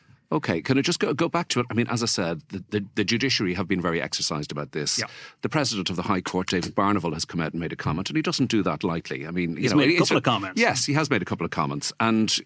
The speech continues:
Speaker 1: also, Richard Humphreys is leading the charge on behalf of the judi-, judiciary. And I saw Cian Ferreter, a recently, uh, appointed High Court judge, also had a comment in relation to it. So they don't like it. They don't like what you've said in, in,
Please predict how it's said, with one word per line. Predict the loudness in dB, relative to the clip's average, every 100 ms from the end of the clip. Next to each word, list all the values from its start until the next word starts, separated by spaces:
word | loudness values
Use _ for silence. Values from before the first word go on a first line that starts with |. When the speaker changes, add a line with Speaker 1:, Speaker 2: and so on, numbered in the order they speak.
| -4
Speaker 1:
also, | -2 0 2 0 0
Richard | 0 0
Humphreys | 0 2 2 2 2
is | 0 2 2
leading | 0 -2
the | -2
charge | 0 2 0 -2 -6 -10 -6 -2
on | -2
behalf | 0 0 0 -2 -6
of | -4 -4
the | -2
judi-, | -2 -2 -2
judiciary. | -2 0 0 0 2
And | 0
I | 0
saw | 0 0 0
Cian | 0 0
Ferreter, | 0 0 0 -2
a | 0
recently, | 2 0 -2 -2 -2 -2 -4 -12 -12 -2
uh, | -2 -2
appointed | -2 -2 -2 -2
High | -2 -2
Court | -2 -2
judge, | 0 -2 -2
also | -2 -2 -2
had | -2 -6
a |
comment | -4 -4 -4 -4
in | -4
relation | -2 -4 -4
to | -4
it. | 0
So | -2 -4 -6 -2
they | 2
don't | 2 0 2
like | 2 2
it. | -2 -6 -6 -4
They | 0
don't | 0 2
like | 2 2 0
what | -2 0
you've |
said | 0 0 -2 -4
in, | -6 -4
in, | -4